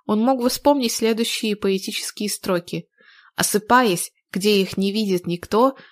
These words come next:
горных клёнов багряные листья уже стали вечерней парчой». Кино Цураюки. Действительно, это была расшитая парча, поскольку, когда Урасима посмотрел на север,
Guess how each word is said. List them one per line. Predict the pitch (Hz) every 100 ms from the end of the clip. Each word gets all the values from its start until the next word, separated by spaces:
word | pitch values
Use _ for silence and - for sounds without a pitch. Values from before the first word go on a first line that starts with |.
| _
горных | 180 226 202 190 -
клёнов | 214 240 190 165
багряные | 170 190 196 202 175 170
листья | 185 247 - - 190 -
уже | 196 214
стали | 226 - 196 196
вечерней | 180 180 - 190 185 175
парчой». | 180 - - 160 160 _ _ _ _ -
Кино | 247 226
Цураюки. | 220 - 202 196 165 170 170 165 _ _ _ _ _ _
Действительно, | 190 247 - 349 339 254 170 175
это | 196 196 196
была | 220 233
расшитая | 247 - - - 262
парча, | - - - 180 185 - _ -
поскольку, | 202 - 311 320 -
когда | - - 202 208
Урасима | 214 - 254 214
посмотрел | 190 - 196 202 214 196
на | 175
север, | - 240 262 180